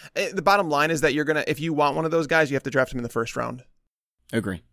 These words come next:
Speaker 2: Yep, I agree with that. I've got Adams number two, Hopkins number three. They're all really close, though. What about Sammy Watkins, though? I had him as high as wide receiver sixteen at some point. Now he's just a, just a medium wide receiver three, not a high-end one. Jared, how high do you have Watkins at this point? Do you want him?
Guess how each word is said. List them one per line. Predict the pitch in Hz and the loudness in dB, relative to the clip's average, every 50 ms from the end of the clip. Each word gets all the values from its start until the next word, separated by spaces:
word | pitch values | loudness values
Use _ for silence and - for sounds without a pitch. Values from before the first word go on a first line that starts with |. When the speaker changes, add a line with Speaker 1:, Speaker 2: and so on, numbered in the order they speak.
| _ | _
Speaker 2:
Yep, | - 151 - - | -4 -4 -2 -2
I | 117 131 | -2 -2
agree | 135 117 139 139 | -2 0 0 0
with | 135 135 131 | 0 0 -2
that. | - 135 131 123 - | 0 0 0 0 0
I've | 131 139 131 | -2 -2 0
got | 131 147 123 | 0 -2 -2
Adams | 113 117 123 120 120 113 | 0 -2 -2 -2 -2 -4
number | 127 120 110 110 | -4 -4 -4 -4
two, | - - 123 117 110 | -6 -4 -4 -4 -4
Hopkins | 107 117 120 - - 110 101 - | -2 -4 -6 -6 -8 -8 -8 -6
number | 117 107 98 | -6 -8 -8
three. | 92 - - 107 107 107 107 104 _ _ _ _ _ _ - | -8 -10 -10 -8 -6 -6 -6 -8 _ _ _ _ _ _ -2
They're | 139 139 135 | 0 0 2
all | - 131 127 123 120 | 4 4 4 4 4
really | 110 120 123 120 110 104 | 2 0 -2 -2 -4 -6
close, | - - 120 113 113 110 - | -6 -4 -4 -4 -4 -4 -4
though. | - 113 110 110 113 - - - _ | -4 -2 -2 -4 -4 -8 -16 -18 _
What | - 185 254 | -4 -2 0
about | 285 339 320 - | 0 0 -2 -2
Sammy | - 180 175 170 160 127 | -2 -4 -2 -2 -2 -2
Watkins, | 110 113 110 127 165 - - 78 87 - | -2 -2 -2 -4 -4 -8 -10 -16 -14 -12
though? | - 95 92 | -10 -8 -6
I | 120 | -6
had | 175 233 294 320 | -2 0 0 0
him | 285 165 | 0 0
as | 123 113 - | -2 -4 -6
high | - 120 117 127 143 | -6 -6 -4 -4 -2
as | 131 113 104 104 | -4 -4 -4 -4
wide | 113 117 117 117 | -4 -4 -4 -4
receiver | 120 110 - 127 107 110 98 | -4 -6 -6 -6 -8 -8 -8
sixteen | - - 139 151 - - - 131 120 101 | -8 -8 -8 -8 -8 -8 -8 -6 -6 -6
at | 101 - | -6 -8
some | - 107 104 98 | -6 -6 -6 -6
point. | - 104 107 107 110 - - _ - _ _ _ _ _ - | -6 -8 -8 -8 -8 -10 -14 _ -20 _ _ _ _ _ -8
Now | - 113 160 214 | -4 -4 -2 -2
he's | 254 254 226 185 - | -4 -4 -6 -6 -6
just | - 185 180 - - | -6 -6 -6 -4 -2
a, | 175 160 143 | -2 -2 -2
just | 120 - 110 - 170 170 - - | -2 -6 -4 -2 -2 -2 -2 -2
a | 165 | -2
medium | 139 127 123 127 135 143 156 156 160 151 135 120 107 104 | -2 0 0 0 0 0 0 0 0 2 2 2 0 -2
wide | 101 104 113 120 120 104 | -2 -2 -2 -2 -2 -2
receiver | 120 - - 117 104 104 | -4 -4 -4 -6 -6 -6
three, | - 117 113 | -6 -4 -4
not | 110 131 160 | -2 -2 -2
a | 160 131 | -2 -2
high-end | 147 151 143 143 139 120 107 107 104 95 | 0 0 0 0 0 -4 -4 -6 -8 -8
one. | 98 107 104 101 104 104 - - - - - - - | -10 -10 -8 -8 -8 -10 -12 -16 -20 -20 -20 -20 -12
Jared, | - - 156 160 151 147 | -6 -2 2 2 2 2
how | 143 151 156 | 2 0 0
high | 147 151 143 | 0 2 0
do | 139 131 | 2 2
you | 131 | 2
have | 120 104 | 0 0
Watkins | 107 120 117 113 - - 113 101 92 98 | 0 0 0 0 0 -2 -4 -4 -4 -6
at | - | -6
this | - - - | -6 -6 -8
point? | - - 95 82 - | -8 -12 -14 -12 -6
Do | - 107 | -2 -2
you | 117 | 0
want | 104 101 104 117 | 0 0 -2 -2
him? | 156 185 | -4 -4